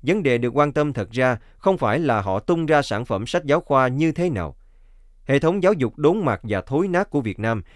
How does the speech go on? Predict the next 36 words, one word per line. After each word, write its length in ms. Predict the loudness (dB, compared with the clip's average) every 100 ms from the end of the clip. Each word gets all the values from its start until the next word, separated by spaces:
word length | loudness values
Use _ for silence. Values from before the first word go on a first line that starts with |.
| -14
chẳng 280 | -4 -2 -2
thể 180 | -2 -2
nào 240 | 0 -2 -2
có 140 | -2
thể 180 | -2 -4 0
thơm 320 | 2 2 2
hơn 240 | 0 0 -4 -18 -18
và 240 | -4 -2 0
giá 320 | -2 -2 -2
trị 320 | -2 -4 -2
hơn 240 | -2 -2 -4 -12 -6
dù 140 | -2
có 140 | 0 0
sự 200 | 0 -2
hiện 280 | -2 -4 -4
diện 240 | -4 -4
của 220 | -4 -2
lô 380 | 0 2 4 4
lốc 280 | 2 0 0
tiến 200 | -4 -2
sĩ. 300 | -4 -6 -8 -16 -20 -20 -20 -20 -20 -20 -20 -8
Ai 160 | 2 2
biết 220 | 2 0
trong 160 | 2 2
một 140 | 0
ngàn 260 | 0 0 0
tiến 180 | -4 -2
sĩ 200 | -2 -2
này 320 | 0 -2 -2
có 100 | 0
bao 200 | 2 2
nhiêu 300 | 2 2 2
kẻ 240 | 2 -2 -2
xài 200 | -2 -2
bằng 200 | -4 -4
dỏm. 280 | -4 -6